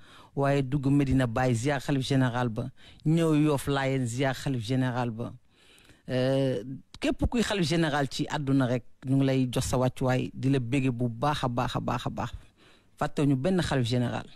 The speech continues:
Ñi ñu yóbbu rek, bu ñu leen tuddee, ñu yóbbu, yóbbaale ñu ñëpp géew. Waaye bu ñu leen tuddee aussi, ñu yóbbaale ñu géew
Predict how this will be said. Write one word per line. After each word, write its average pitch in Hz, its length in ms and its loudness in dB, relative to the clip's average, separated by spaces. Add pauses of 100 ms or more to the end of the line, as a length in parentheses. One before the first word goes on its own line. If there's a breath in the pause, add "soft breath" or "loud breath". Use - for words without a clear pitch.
(440 loud breath)
Ñi 160 160 4
ñu 160 160 6
yóbbu 135 260 2
rek, 139 180 0
bu 139 100 0
ñu 143 40 6
leen 139 140 4
tuddee, 131 260 2
ñu 135 160 4
yóbbu, 127 380 0
yóbbaale 127 400 2
ñu 123 120 0
ñëpp 160 360 2
géew. 117 280 0 (180)
Waaye 135 160 2
bu 131 120 0
ñu 160 60 4
leen 170 120 2
tuddee 156 220 0
aussi, 156 460 2 (600 loud breath)
ñu 147 480 4
yóbbaale 139 480 2
ñu 135 160 4
géew 127 320 2